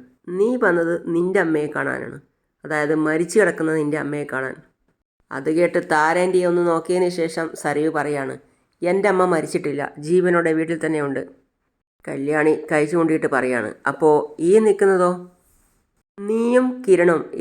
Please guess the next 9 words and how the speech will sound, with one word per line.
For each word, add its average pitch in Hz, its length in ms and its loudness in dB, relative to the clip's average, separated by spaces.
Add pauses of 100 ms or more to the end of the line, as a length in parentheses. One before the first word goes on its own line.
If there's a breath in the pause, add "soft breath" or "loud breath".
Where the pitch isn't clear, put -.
എത്ര 180 280 -4 (200)
കള്ളക്കഥകൾ 175 580 2 (120)
മെനഞ്ഞുണ്ടാക്കിയാലും 147 840 -2 (100)
അതൊന്നും 143 400 -2 (140)
സത്യമാവില്ലടി. 135 680 0 (800)
ആരും 180 500 4
അത് 180 200 2
വിശ്വസിക്കാനും 196 640 0
പോകുന്നില്ല." 151 360 2